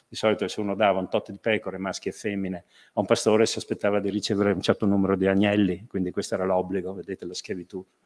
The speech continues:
che comporta la scrittura per la persona che prendeva il prestito di restituirlo. In realtà anche qua siamo sempre nella logica, come, come dicevamo prima, dello scontrino del supermercato. Vedete, l'indicazione dell'istituzione, in questo caso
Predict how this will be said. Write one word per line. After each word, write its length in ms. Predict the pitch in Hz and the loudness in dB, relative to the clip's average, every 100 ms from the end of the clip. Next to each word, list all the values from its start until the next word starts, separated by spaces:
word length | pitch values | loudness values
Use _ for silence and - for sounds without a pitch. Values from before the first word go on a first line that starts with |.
| _ _ _ - - | _ _ _ -20 -14
che 160 | 110 | -10
comporta 380 | - 98 98 98 | -6 0 0 2
la 80 | 92 | -2
scrittura 520 | - 107 - 92 92 | 0 -2 0 2 2
per 120 | 92 | 2
la 80 | 95 | -2
persona 360 | - - 104 101 | -2 -4 -2 -2
che 80 | 104 | -2
prendeva 320 | 95 92 98 | -2 -2 -2
il 60 | |
prestito 500 | 98 87 80 104 92 | -2 -6 -8 -14 -14
di 160 | 82 90 - | -16 -18 -20
restituirlo. 720 | 95 - 90 95 87 92 - - - - - - _ - | -20 -18 -16 -14 -14 -16 -20 -20 -20 -20 -20 -20 _ 2
In 60 | 127 | 8
realtà 320 | 143 - 110 | 8 10 10
anche 240 | 117 117 | 10 8
qua 160 | 117 110 | 6 6
siamo 220 | - 107 | 8 4
sempre 280 | - 104 107 | 6 4 6
nella 220 | 101 98 | 6 6
logica, 500 | 90 92 95 - 110 - | 4 2 0 0 0 -2
come, 280 | - 101 107 | -4 -2 -2
come 580 | - 98 92 90 92 98 | -2 0 0 -2 -8 -16
dicevamo 540 | - 101 - 98 95 101 | -14 -10 -6 -4 -2 -2
prima, 260 | 90 92 | -2 -2
dello 220 | 101 101 95 | 0 0 0
scontrino 480 | - 101 95 98 | -2 -2 0 0
del 100 | 90 | 0
supermercato. 840 | 85 - 92 92 90 98 82 - 90 | -2 -6 -6 -6 -6 -6 -6 -8 -12
Vedete, 400 | 98 90 - 87 | -6 -6 -6 -10
l'indicazione 720 | 95 101 101 107 - 104 98 | -6 -4 0 0 0 0 0
dell'istituzione, 800 | 90 92 - 92 104 - 101 104 | 0 -2 -2 -6 -6 -4 -2 -2
in 60 | 104 | -6
questo 240 | - - | -8 -12
caso 400 | - 95 92 95 | -6 -6 -4 -8